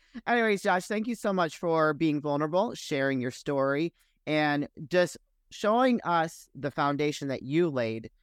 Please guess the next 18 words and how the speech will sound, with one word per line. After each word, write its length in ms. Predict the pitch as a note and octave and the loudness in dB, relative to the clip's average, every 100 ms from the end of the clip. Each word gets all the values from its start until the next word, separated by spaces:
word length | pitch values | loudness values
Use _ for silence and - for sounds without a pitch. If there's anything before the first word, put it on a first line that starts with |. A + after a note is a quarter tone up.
| _ - | _ -14
to 440 | - C#3 B2+ B2 - - | -4 0 2 0 -4 -4
kind 220 | D3+ C#3+ | -2 -2
of 80 | B2+ - | -4 -6
pursue 580 | C3 - - D#3+ C#3+ C3+ | -8 -8 -2 0 0 -2
this 460 | A#2+ B2 A#2+ - _ _ B2+ | -2 -2 -4 -14 _ _ -6
life 380 | A#2+ C3+ C3 - | 0 2 2 -2
that 160 | A#2+ _ | -6 _
this, 160 | A#2 B2 _ - | -12 -12 _ -12
that's 300 | G2 A#2+ - | -6 -6 -6
continu-, 500 | B2+ A#2+ E3+ D#3+ - | -8 -2 0 0 -2
keeping 300 | F#3 F3+ E3+ | -4 0 0
you 160 | D3 - | 0 0
in 140 | C3+ | -4
a 100 | B2 - | -4 -4
forward 360 | C#3 C3+ C3+ - | -2 0 -2 -4
momentum 680 | B2+ B2+ B2 A#2 A#2 B2 A#2 _ _ _ _ _ _ | -4 -2 0 -2 -2 -4 -4 _ _ _ _ _ _
phase. 400 | - A#2+ E2+ - - | -2 -2 -2 -12 -8
So 340 | - B2+ | 0 0